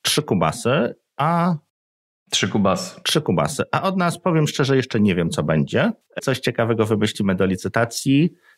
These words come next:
Speaker 1: Jak również podamy wam w opisie odcinka i, i w postach, które, które będą promowały ten odcinek, numer konta, gdzie jeżeli nie chcecie bawić się w licytację,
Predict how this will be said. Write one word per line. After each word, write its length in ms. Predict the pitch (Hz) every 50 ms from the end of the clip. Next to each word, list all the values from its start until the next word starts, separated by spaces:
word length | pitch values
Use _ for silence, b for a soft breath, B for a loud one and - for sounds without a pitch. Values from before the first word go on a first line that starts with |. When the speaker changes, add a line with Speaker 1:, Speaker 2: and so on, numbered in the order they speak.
| b - -
Speaker 1:
Jak 260 | 113 123 139 135 -
również 300 | 143 131 127 131 117 -
podamy 380 | - - 110 113 113 110 110 107
wam 200 | - 104 98 98
w 40 | 101
opisie 300 | 104 - 117 - - -
odcinka 640 | - - - - 95 101 101 101 - - 98 92 87 - _
i, 520 | - - 95 92 90 90 90 90 87 82 -
i 80 | - 95
w 80 | - -
postach, 380 | - 92 87 - - 80 78
które, 420 | - - - 85 82 85 82 - - - -
które 200 | - - 87 87
będą 240 | 87 87 85 85
promowały 460 | 85 - 87 85 82 80 - 90 90 85
ten 180 | - 85 85 -
odcinek, 520 | - - - - 104 101 98 98 - - _ b b b b b b b b b -
numer 340 | 131 131 117 104 101 104 101
konta, 440 | - 87 78 78 87 - 85 85
gdzie 360 | 82 - 101 - 87 80 80 80
jeżeli 340 | 82 87 82 - 85 82
nie 100 | 87 85
chcecie 260 | 85 - - 82 - 82
bawić 300 | 87 82 76 76 76 -
się 120 | - 71
w 40 | 78
licytację, 640 | - 78 - - - - 78 78 - - 95 90